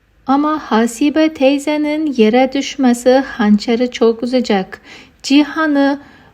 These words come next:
omuzlarına başını koyacak ve ağlayacak. Bu da Hançer'in de hala Cihan'ı sevdiğinin bir kanıtıdır arkadaşlar. D N A testi sonuçları da çıkacak. Beyza'nın yalanları ortada olacak.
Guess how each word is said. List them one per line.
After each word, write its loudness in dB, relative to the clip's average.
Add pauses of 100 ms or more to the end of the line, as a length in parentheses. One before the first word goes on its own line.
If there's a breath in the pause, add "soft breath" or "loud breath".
omuzlarına 2
başını 4
koyacak 2
ve 2
ağlayacak. 2
Bu 0
da 2
Hançer'in 2
de 4
hala 0
Cihan'ı 0
sevdiğinin 0 (460 loud breath)
bir 2
kanıtıdır 2
arkadaşlar. -2 (420 loud breath)
D 2
N -2
A -4
testi -2
sonuçları 0
da 2
çıkacak. -4
Beyza'nın 2
yalanları -2 (400 loud breath)
ortada 2
olacak. 0